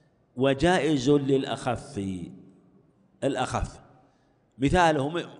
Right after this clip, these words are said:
وش مثاله؟ الأمثلة، نعم، آية، نعم، آية المصابرة. وكذلك،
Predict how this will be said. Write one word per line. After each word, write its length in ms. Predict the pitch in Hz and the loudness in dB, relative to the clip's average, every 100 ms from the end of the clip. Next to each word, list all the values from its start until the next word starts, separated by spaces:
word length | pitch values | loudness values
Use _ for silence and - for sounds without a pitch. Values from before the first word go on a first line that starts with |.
| - | -14
وش 120 | 160 | -2
مثاله؟ 460 | 160 143 123 131 - - 180 | 0 2 0 -6 -12 -12 -2
الأمثلة، 500 | 202 147 123 110 - - - _ _ _ _ _ _ _ _ 110 | -2 0 -2 -4 -10 -20 -20 _ _ _ _ _ _ _ _ -12
نعم، 320 | 123 165 151 - - _ _ _ _ _ _ _ _ _ _ _ 127 | -8 -8 -10 -18 -20 _ _ _ _ _ _ _ _ _ _ _ 0
آية، 320 | 160 185 185 - - - - - _ _ _ _ _ _ _ _ _ _ _ _ | 4 4 2 -2 -18 -20 -20 -20 _ _ _ _ _ _ _ _ _ _ _ _
نعم، 460 | 127 143 113 - - - - _ _ - | -2 -2 -2 -6 -16 -20 -20 _ _ 2
آية 160 | 170 165 | 4 4
المصابرة. 480 | 151 139 131 107 98 | 0 0 -2 -4 -8
وكذلك، 600 | - 165 170 165 170 - | -2 2 4 2 0 -4